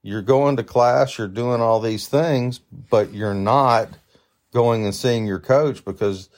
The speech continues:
you know, this is your job. This is why you're on that campus, to ma-, get an education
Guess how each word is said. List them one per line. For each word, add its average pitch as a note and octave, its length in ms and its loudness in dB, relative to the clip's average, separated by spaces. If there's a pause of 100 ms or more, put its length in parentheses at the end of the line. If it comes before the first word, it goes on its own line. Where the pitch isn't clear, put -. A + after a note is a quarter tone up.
(260)
you G#2+ 100 -8
know, F2+ 60 -6
this C#3+ 280 -2
is D3+ 120 -6
your C3 160 0
job. A2 640 0 (220)
This C#3 180 -4
is E3 160 -6
why C#3 200 4
you're B2+ 280 0
on B2 180 2
that G#2 240 -2
campus, D3+ 600 -6 (380)
to F#2+ 120 -4
ma-, F#2+ 160 -2
get F#2 180 0
an G2 120 0
education A2 920 -2